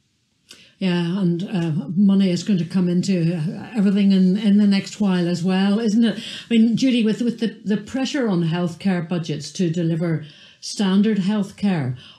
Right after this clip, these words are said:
what role do you think that iReach will be able to play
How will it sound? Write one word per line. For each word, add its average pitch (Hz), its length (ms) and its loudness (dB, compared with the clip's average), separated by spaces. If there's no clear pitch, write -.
what 269 340 -6
role 190 420 0
do 165 160 -2
you 175 460 2
think 156 300 -4
that - 160 -10
iReach 175 520 -2
will 165 120 0
be 165 200 0
able 156 280 0
to 156 80 -4
play 147 580 -4